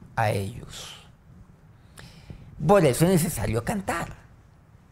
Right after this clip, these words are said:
la memoria de su santidad y celebrar. Romanos capítulo cinco, versículo ocho. Este es un pasaje que seguramente conocemos. "Mas Dios muestra su amor para con nosotros,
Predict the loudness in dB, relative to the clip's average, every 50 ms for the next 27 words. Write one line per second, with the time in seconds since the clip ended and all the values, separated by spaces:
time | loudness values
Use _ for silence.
0 | _ -20 -20 _ -20 -20 _ _ -20 -20 -20 -20 -20 _ _ _ _ _ -20 -20
1 | -20 -20 -20 -20 -20 -20 -20 -20 -20 -20 -10 -4 -2 0 0 0 0 2 2 2
2 | 4 2 0 -2 -4 -8 -10 -6 -2 -2 -2 -2 -2 -4 -2 -4 -4 -4 -4 -2
3 | -2 -2 -2 -2 -6 -6 -4 -4 -2 -2 -4 -8 -14 -18 -16 -14 -12 -6 -4 -4
4 | -4 -4 -4 -6 -8 -10 -10 -12 -12 -14 -18 -20 -20 -20 -20 -20 -20 -20 -20 -20
5 | -20 -20 -20 -20 -20 -20 -20 -20 -20 -20 -4 0 2 4 4 6 4 4 4 4
6 | 4 4 4 4 2 4 4 4 4 4 2 2 0 0 -2 -6 -12 -16 -4 4
7 | 4 4 4 4 0 -8 -16 -20 -20 -6 -4 -2 -2 0 -2 -2 0 2 4 6
8 | 6 4 2 0 -4 -4 -4 -4 -6 -6 -6 -4 -4 0 2 4 6 6 6 6
9 | 4 2 -2 -2 0 0 0 0 2 2 0 0 0 0 -2 -2 -4 -4 -6 -6
10 | -8 -10 -12 -16 -20 -20 -20 -20 -20 -14 -8 -4 -4 -2 -2 -4 -6 -8 -8 -6
11 | -6 -4 -6 -6 -8 -14 -18 -20 -16 -12 -10 -10 -8 -8 -10 -8 -6 -6 -6 -6
12 | -6 -8 -8 -8 -8 -10 -10 -10 -10 -10 -10 -10 -10 -10 -12 -12 -12 -16 -20 -20
13 | -20 -20 -20